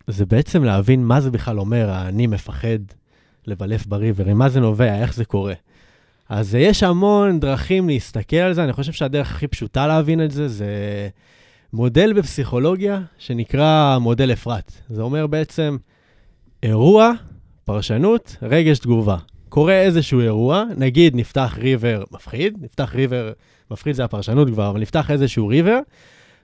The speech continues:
ואז יש לנו איזשהו דעה, איזושהי דעה על הריבר הזה, נוצרת לנו פרשנות בראש, נגיד, "וואי,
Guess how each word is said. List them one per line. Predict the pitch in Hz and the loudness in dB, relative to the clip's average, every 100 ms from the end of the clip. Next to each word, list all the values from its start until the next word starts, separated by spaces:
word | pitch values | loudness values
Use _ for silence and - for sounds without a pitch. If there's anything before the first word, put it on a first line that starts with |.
| - | -2
ואז | 160 175 | 0 2
יש | 180 202 | 0 2
לנו | 208 190 | 2 4
איזשהו | 220 - 208 | 4 6 4
דעה, | 147 139 156 120 139 | 6 6 6 4 0
איזושהי | 147 165 147 | -2 -2 -2
דעה | 123 131 139 | 2 2 4
על | 120 | 4
הריבר | 117 165 180 | 2 2 0
הזה, | 175 202 214 _ _ _ - | 0 -2 -4 _ _ _ -6
נוצרת | 113 - 156 147 | -4 2 4 6
לנו | 131 117 | 2 2
פרשנות | 113 - 139 143 | -2 0 0 0
בראש, | 117 151 175 | 0 2 2
נגיד, | 127 135 123 | 0 0 2
"וואי, | 120 135 120 | 4 6 4